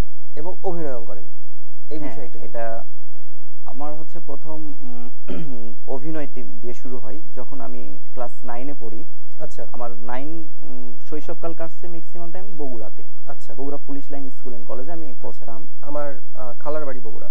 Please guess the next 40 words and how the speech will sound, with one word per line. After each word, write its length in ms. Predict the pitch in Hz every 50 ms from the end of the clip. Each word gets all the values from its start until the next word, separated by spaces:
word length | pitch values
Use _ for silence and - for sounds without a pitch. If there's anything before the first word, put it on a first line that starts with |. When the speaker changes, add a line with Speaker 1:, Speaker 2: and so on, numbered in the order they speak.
| - - -
Speaker 1:
তারপরে? 260 | - - - 131 131
Speaker 2:
আচ্ছা। 380 | - - - - - 117 - - - - - - - - - -
তো 300 | - 123 120 120 117 113 - - -
ওখান 320 | - 151 - 170 170 175 175
থেকে, 340 | 175 180 180 185 185 180 180
আহ, 380 | 175 - 180 - - 190 - -
ও-, 120 | - 139 - - -
ওখানে 300 | - 175 185 175 175 175 -
পর, 220 | - 180 175 175 160
আহ, 200 | 147 - 175 - - - - -
যখন 200 | 135 139 147 139 - - - - -
program 320 | - 165 165 156 180 175 160
হয়, 100 | 139 127
বার্ষিক 440 | - 127 127 - - - 160 - -
অনুষ্ঠান 380 | 135 131 131 - - 131 127
যেটা 180 | 123 127 - 135
Speaker 1:
হুম, 80 | 131
Speaker 2:
হয়, 80 | 123 123
Speaker 1:
হুম, 60 | 120
Speaker 2:
বার্ষিক 240 | 120 113 113 - -
ক্রীড়া 180 | - 120 123 120
Speaker 1:
বুঝতে 220 | 117 117 117 123
Speaker 2:
অনুষ্ঠান, 220 | - - - - -
Speaker 1:
পেরেছি। 320 | - - - - - -
Speaker 2:
তো 60 | -
ওই 100 | 139 147
অনুষ্ঠানে 380 | 151 156 170 165 - 180 175 175
সবাই 340 | - - 160 147 151 151 147 - - - -
খুঁজছিল 460 | - 165 165 - - - 170 165 156 -
এমন 280 | - 170 - 165 165
একটা 320 | 170 165 - - 170 165 160 143 - - -
ছেলেকে 480 | - - 139 131 131 - 127 131 151 170
যাকে 400 | - 123 123 - - 135 135 131
ম-, 260 | 123 120 120 123 135 - - -
মেয়ে 340 | 127 127 135 156 175 185 180 165 - - -
ক্যারেক্টারটা 500 | - 147 135 139 - - 143 - - 139
দিলে 320 | 123 120 127 117 120 135 - - - - - - - - - - - - - -
বুঝতে 320 | 156 170 170 - - 156
পারবে 300 | - - 110 - - -
না। 120 | - -